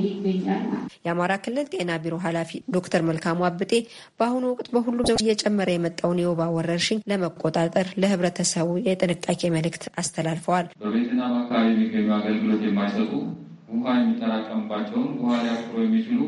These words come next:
Speaker 3: ማናቸውም ትንንሽም ሆነ ትልልቅ አሮጌ እቃዎች እንዲወገዱ ማድረግ እንዲሁም አገልግሎት የሚሰጡ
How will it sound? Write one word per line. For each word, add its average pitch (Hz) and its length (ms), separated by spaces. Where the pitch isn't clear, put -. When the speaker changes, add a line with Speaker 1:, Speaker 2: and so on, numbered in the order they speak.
Speaker 3:
ማናቸውም 240 680
ትንንሽም 240 520
ሆነ 233 220
ትልልቅ 208 420
አሮጌ 107 300
እቃዎች 120 360
እንዲወገዱ 110 640
ማድረግ 113 360
እንዲሁም 120 360
አገልግሎት 120 480
የሚሰጡ 113 420